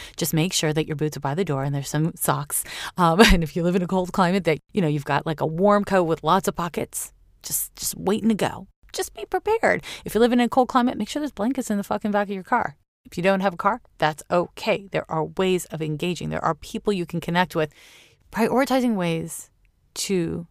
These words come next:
invest in your own safety and wellness and the safety and wellness of your community is wise at this time. And I wanna say really clearly, I know I'm an astrologer. I, I'm not trying to frighten you. I'm not trying to say, "Oh, something terrible is definitely happening."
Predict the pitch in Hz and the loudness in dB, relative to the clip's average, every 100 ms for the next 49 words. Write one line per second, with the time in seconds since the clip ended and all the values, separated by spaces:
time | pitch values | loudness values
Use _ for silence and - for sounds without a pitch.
0 | _ 190 175 208 226 - - 175 160 - | _ -2 2 2 0 -2 -2 0 0 0
1 | 180 175 - 220 - - 175 156 147 160 | -2 -2 -2 -4 -4 -8 -4 0 0 0
2 | 185 - 147 143 - 190 - 180 147 156 | -4 -6 -6 -4 -4 -6 -2 -2 0 0
3 | 165 - 147 156 139 - 156 147 160 175 | -2 -4 -8 -6 -8 -6 -4 -4 -2 -2
4 | 165 - - 165 - _ _ _ _ 175 | -2 -4 -10 -16 -20 _ _ _ _ -10
5 | 170 _ _ - 151 156 160 151 - - | -10 _ _ -14 -10 -2 0 0 -6 -10
6 | - - 143 - 135 - 131 117 - - | -14 -10 -10 -8 -12 -8 -6 -6 -10 -14
7 | - - 208 - 170 156 160 208 - 226 | -8 0 0 0 -2 2 2 0 2 2
8 | 190 196 202 - 175 175 - 165 151 147 | 2 0 0 0 2 2 0 0 2 2
9 | 156 185 - 185 170 165 160 160 156 156 | 2 0 0 2 4 2 0 -2 -2 -4
10 | _ _ - - 165 - - 165 165 170 | _ _ -8 -4 -2 -2 0 2 4 4
11 | 170 - 202 202 - 156 - 160 160 156 | 4 2 2 2 2 2 2 0 0 0
12 | 160 165 170 - 185 175 170 156 - - | 0 0 0 0 -2 0 0 0 -6 -4
13 | - 208 190 175 160 156 139 143 160 147 | 4 4 4 2 0 0 -2 2 2 4
14 | 160 151 175 139 135 - 135 151 | 0 0 0 0 -2 -2 -6 -6